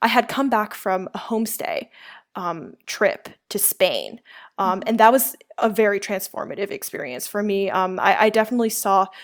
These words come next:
Speaker 1: different circumstances and experienced different circumstances that I, that I ever had before. And when I came home and kind of context-, recontextualized myself and my identity, um, I just,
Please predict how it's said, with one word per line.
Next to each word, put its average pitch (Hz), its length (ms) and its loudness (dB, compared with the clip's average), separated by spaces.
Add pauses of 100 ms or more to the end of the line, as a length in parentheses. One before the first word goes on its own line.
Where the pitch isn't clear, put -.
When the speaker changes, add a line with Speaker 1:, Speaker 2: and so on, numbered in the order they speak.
(120)
Speaker 1:
different 220 340 0
circumstances 196 880 -4
and 190 300 -4
experienced 220 760 -2
different 202 360 -8
circumstances 190 640 -4
that 180 120 0
I, 175 240 -2
that 196 160 0
I 185 100 2
ever 196 180 -2
had 175 220 -4
before. - 460 -6 (360)
And 214 260 0
when 220 160 2
I 220 60 2
came 233 320 0
home 202 420 -2
and 190 220 -6
kind - 180 -6
of 196 100 -8
context-, - 520 -6
recontextualized 202 1120 -2
myself 175 540 -4 (360)
and 269 120 2
my 220 220 2
identity, 196 640 0 (340)
um, 185 420 -4 (480)
I 220 120 6
just, 220 340 -2